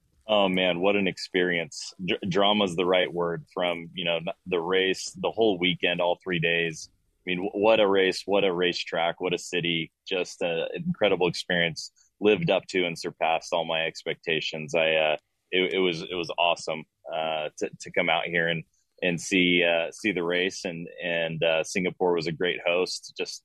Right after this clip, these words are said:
so many fans. I think they said it was a record-breaking crowd.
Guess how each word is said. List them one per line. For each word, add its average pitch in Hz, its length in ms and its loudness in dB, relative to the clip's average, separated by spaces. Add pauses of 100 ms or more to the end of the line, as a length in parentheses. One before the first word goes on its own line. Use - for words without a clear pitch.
so 113 420 2
many 87 320 0
fans. 90 300 0
I 85 80 -4
think 87 140 -6
they 87 100 -2
said 90 160 -2
it - 20 0
was 85 100 -4
a 82 60 -4
record-breaking 82 800 -2
crowd. 85 340 2